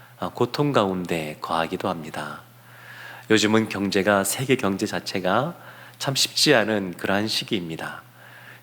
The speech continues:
그래서 빨간불이 여기저기에서 들어오고 있는 그 시기,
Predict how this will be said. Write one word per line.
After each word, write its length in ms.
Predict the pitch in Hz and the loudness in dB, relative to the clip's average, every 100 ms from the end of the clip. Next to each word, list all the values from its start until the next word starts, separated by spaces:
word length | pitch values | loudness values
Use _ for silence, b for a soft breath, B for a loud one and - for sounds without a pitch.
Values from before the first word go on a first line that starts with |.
| - | -2
그래서 320 | - 123 135 | 2 2 0
빨간불이 880 | - 151 156 170 151 113 117 98 87 | 0 2 4 4 2 2 4 4 2
여기저기에서 1080 | 90 92 90 87 - 120 135 127 - 123 | 2 2 0 0 0 2 6 4 4 -2
들어오고 440 | - 110 104 104 92 | 2 4 6 4 -2
있는 440 | 85 87 90 87 | -2 0 -2 -2
그 180 | - 139 | 0 2
시기, 480 | 139 - 131 107 - | 4 4 4 -2 -2